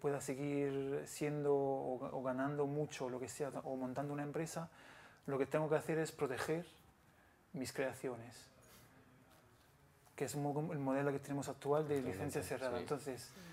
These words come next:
Speaker 1: y no, en este caso quiere decir que si otra persona quiere llegar al mismo nivel que yo en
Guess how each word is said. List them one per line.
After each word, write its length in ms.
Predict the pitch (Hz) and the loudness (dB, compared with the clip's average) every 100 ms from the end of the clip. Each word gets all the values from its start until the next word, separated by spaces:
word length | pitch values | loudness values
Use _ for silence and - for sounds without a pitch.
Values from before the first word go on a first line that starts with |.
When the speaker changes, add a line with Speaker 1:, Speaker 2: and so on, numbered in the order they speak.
| 151 - - - | -18 -20 -20 -8
Speaker 1:
y 80 | - | -2
no, 180 | 147 160 | 2 2
en 100 | 170 156 | 2 2
este 200 | 156 - | 2 6
caso 200 | 170 151 | 6 6
quiere 220 | 156 165 160 | 4 6 4
decir 180 | 160 | 2
que 100 | 143 | -2
si 140 | - 151 | 0 4
otra 160 | 151 170 | 6 6
persona 560 | 156 - 160 135 113 - - - - - - - - - | 4 0 0 0 -4 -12 -20 -20 -20 -20 -20 -20 -20 -12
quiere 280 | - 156 151 151 | 4 8 8 10
llegar 200 | 151 151 | 10 8
al 60 | 131 | 6
mismo 220 | 131 147 | 2 0
nivel 340 | 147 147 147 143 | 2 2 2 2
que 180 | 147 | 0
yo 180 | 143 147 | 4 4
en 280 | 123 117 117 | 2 -2 -8